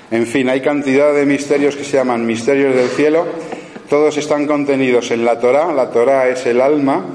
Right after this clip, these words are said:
del, que está en el centro, en el corazón. Y la Torá es la escritura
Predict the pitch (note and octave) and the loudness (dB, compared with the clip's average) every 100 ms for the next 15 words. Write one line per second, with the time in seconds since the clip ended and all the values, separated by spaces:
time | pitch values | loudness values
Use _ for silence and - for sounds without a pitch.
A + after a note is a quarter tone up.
0 | - - - - - - - E2+ - - | -14 -18 -20 -20 -20 -20 -20 -20 -20 -8
1 | G2+ A2+ A2 G2+ G#2 G#2 G#2+ - B2 A#2 | -2 0 0 -2 -4 -6 -6 -2 0 0
2 | A#2 A2+ C3+ C3+ C#3+ B2 A#2 A#2 A2+ D3+ | 0 -2 0 0 0 0 0 0 0 -4
3 | F#3 - - - - - - - - E3 | -4 -10 -12 -12 -12 -12 -14 -18 -4 0
4 | E3 E3 E3 - - - - - - A#2 | 0 0 -4 -8 -18 -20 -20 -20 -4 -2
5 | A2+ A#2 C3+ C3+ B2 B2+ A#2+ A#2+ A#2+ D3+ | 0 2 2 2 0 -2 -2 -4 0 2
6 | D#3+ F#3 G3+ - | 2 0 -4 -10